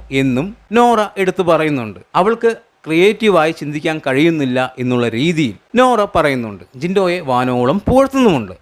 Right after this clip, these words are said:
നോറ പുറത്തായി തിരിച്ചു വന്ന ശേഷം ജിൻഡോയോടുള്ള സമീപനം വളരെ മാറിയിട്ടുണ്ട്. അതിന് കാരണം എന്താണെന്ന് വെച്ച് കഴിഞ്ഞാൽ നോറ തിരിച്ചു വന്നതിൽ സന്തോഷവാനായി കണ്ട ഏക വ്യക്തി അത്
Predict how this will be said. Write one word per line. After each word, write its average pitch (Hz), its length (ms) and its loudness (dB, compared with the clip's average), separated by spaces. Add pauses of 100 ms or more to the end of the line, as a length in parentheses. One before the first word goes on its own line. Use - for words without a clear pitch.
(140)
നോറ 262 260 4
പുറത്തായി 226 640 2
തിരിച്ചു 185 260 0
വന്ന 175 240 2
ശേഷം 156 600 -4 (180)
ജിൻഡോയോടുള്ള 180 840 2
സമീപനം 139 720 0 (180)
വളരെ 208 340 2 (120)
മാറിയിട്ടുണ്ട്. 113 640 -4 (200)
അതിന് 220 160 2
കാരണം 240 500 0
എന്താണെന്ന് 214 360 0
വെച്ച് 196 180 -2
കഴിഞ്ഞാൽ 180 420 -2 (240)
നോറ 175 280 2
തിരിച്ചു 185 440 0
വന്നതിൽ 185 420 0 (100)
സന്തോഷവാനായി 214 800 2
കണ്ട 170 180 -2 (260)
ഏക 175 380 4
വ്യക്തി 160 520 0
അത് 135 200 -6